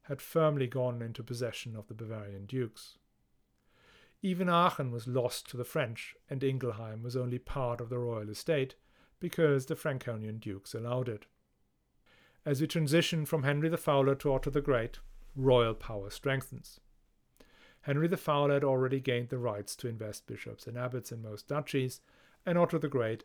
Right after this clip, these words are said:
added more royal domains, mainly by confiscating Franconia. Some possessions in Lothringia were also added to the royal demesne, including Aachen.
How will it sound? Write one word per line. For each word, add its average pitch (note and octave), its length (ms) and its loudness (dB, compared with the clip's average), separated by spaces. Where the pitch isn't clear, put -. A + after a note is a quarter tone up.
added B2+ 240 0
more A#2+ 380 0
royal G#2 320 -4
domains, A#2+ 640 -2
mainly B2 420 0
by B2+ 180 -4
confiscating A2 840 -10
Franconia. A#2 680 0
Some F#3 200 -2
possessions E3 560 2
in D3 160 -2
Lothringia D3+ 560 2
were B2 120 0
also C3 440 2
added A2 260 -8
to B2+ 100 -8
the B2 100 -6
royal A#2+ 300 -2
demesne, C3+ 420 0
including A#2+ 460 -4
Aachen. C#3 400 -2